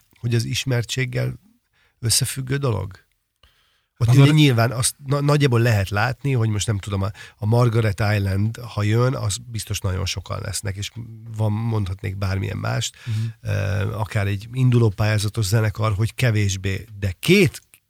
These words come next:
Speaker 1: ö, hasonszörű zenekar ismertségben. És itt most csak az ismertséget
Speaker 2: Mhm.
Speaker 1: nézzük, hogy mit tud hozzátenni ahhoz, hogy ő sikeres koncertet csináljon vidéken?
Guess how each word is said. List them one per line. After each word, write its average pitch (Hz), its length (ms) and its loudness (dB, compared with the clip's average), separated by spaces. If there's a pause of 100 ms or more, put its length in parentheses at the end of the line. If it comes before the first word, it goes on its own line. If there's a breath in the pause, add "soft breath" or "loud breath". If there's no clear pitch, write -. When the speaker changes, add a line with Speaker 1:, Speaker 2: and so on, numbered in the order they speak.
(240)
Speaker 1:
ö, 107 320 0 (560)
hasonszörű 107 800 2
zenekar 98 380 -2
ismertségben. 98 840 -8 (880 soft breath)
És - 140 -2
itt 110 100 -2
most 113 140 -6
csak 113 160 -2
az 101 100 0
ismertséget 101 540 -6
Speaker 2:
Mhm. 110 100 -6
Speaker 1:
nézzük, 107 200 -4
hogy 113 100 0
mit 151 200 4
tud - 180 -8
hozzátenni 120 680 2
ahhoz, 113 360 -2
hogy 117 180 -2
ő 107 60 0
sikeres 104 460 -2
koncertet 104 580 -2 (600)
csináljon 104 580 2
vidéken? 98 680 -2